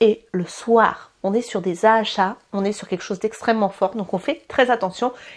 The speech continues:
et on n'applique pas sur une peau sensible et on n'applique pas sur le contour des yeux. Une fois que vous avez bien rincé ce peeling, euh, peeling mask, on va dire,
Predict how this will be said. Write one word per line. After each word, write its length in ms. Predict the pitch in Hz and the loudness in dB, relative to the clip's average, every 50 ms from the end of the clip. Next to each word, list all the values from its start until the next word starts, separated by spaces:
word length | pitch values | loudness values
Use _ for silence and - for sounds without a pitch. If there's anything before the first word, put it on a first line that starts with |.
| - - | -2 4
et 100 | 247 247 | 4 6
on 60 | 247 247 | 6 6
n'applique 300 | 240 226 - 233 208 - | 4 2 2 0 0 2
pas 220 | 196 165 - - _ _ _ _ _ _ _ _ _ _ _ - - - | 0 0 0 -2 _ _ _ _ _ _ _ _ _ _ _ -20 -20 -6
sur 220 | - - 262 269 | -2 2 4 4
une 80 | 294 277 | 4 4
peau 120 | - - | 2 0
sensible 420 | - - 247 240 - - 277 262 269 - - - _ | 0 0 -2 -2 -2 -2 -2 -2 -4 -8 -12 -4 _
et 100 | - 262 | 4 4
on 60 | 269 | 6
n'applique 300 | 269 240 196 - 190 - | 6 4 2 0 -2 -2
pas 160 | - 202 226 - - - _ | 0 0 0 -2 -6 -20 _
sur 240 | - - - 277 262 | -18 -2 2 4 4
le 80 | 269 285 | 4 4
contour 320 | 285 262 247 - - 240 | 0 -2 -4 -4 -2 0
des 160 | 226 220 196 190 | 0 0 0 -2
yeux. 80 | - - - - - - - 214 - | -10 -14 -16 -20 -20 -20 -14 -4 0
Une 160 | 247 254 247 | 0 2 2
fois 240 | 247 - 294 294 285 | 2 4 4 4 4
que 160 | 294 - 277 | 4 2 0
vous 240 | 247 214 220 220 226 | 0 0 2 2 2
avez 300 | 208 196 202 202 - - - 175 | 2 4 2 0 0 -2 -6 -6
bien 360 | - 220 240 285 302 311 294 - | -2 2 4 4 4 4 2 0
rincé 640 | - 196 - 208 208 202 - - 233 226 214 - - | -2 0 0 0 -2 -2 0 4 4 4 4 2 -4
ce 480 | - - - - - - 285 262 254 - - _ | -14 -14 -12 -4 2 4 4 4 4 2 -4 _
peeling, 500 | - - 269 254 240 254 262 285 294 269 208 - - | 0 2 4 4 6 6 6 6 6 4 4 2 2
euh, 640 | - 196 190 180 170 170 165 160 147 - - - - - - - _ _ _ | 4 6 6 8 8 8 6 6 4 2 0 -4 -6 -10 -14 -20 _ _ _
peeling 320 | - - 247 262 262 240 233 | -2 2 4 4 4 6 6
mask, 340 | 208 208 233 320 - - - | 6 4 4 4 2 0 2
on 80 | 240 | 4
va 120 | 214 202 196 | 4 4 4
dire, 180 | 190 240 294 | 6 4 2